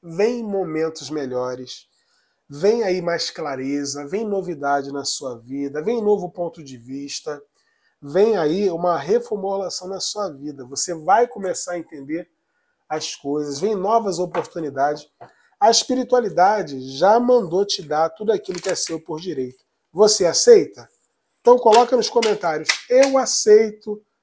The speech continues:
tudo que a espiritualidade quiser me dar", tá? Seu Zé, gratidão. Abençoe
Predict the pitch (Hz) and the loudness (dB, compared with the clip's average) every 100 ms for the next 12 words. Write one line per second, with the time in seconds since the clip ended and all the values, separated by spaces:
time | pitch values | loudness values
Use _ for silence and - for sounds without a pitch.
0 | _ _ _ - 294 294 285 - 247 233 | _ _ _ -2 0 2 0 0 2 2
1 | - 247 220 - 214 185 160 165 165 - | 0 -6 -6 -4 -4 -2 2 2 0 -4
2 | 180 151 151 160 131 117 113 _ _ _ | -2 -2 -4 -6 -8 -10 -16 _ _ _
3 | 151 202 _ - _ _ _ _ - 175 | -8 -8 _ -20 _ _ _ _ -8 -4
4 | 147 196 147 120 _ _ - - - - | 0 0 0 -4 _ _ -4 -4 -8 -6
5 | 202 202 - 135 143 143 143 - _ _ | -6 -6 -10 -10 -8 -8 -12 -18 _ _
6 | - 185 196 196 214 226 | -6 -2 -2 -2 -2 -4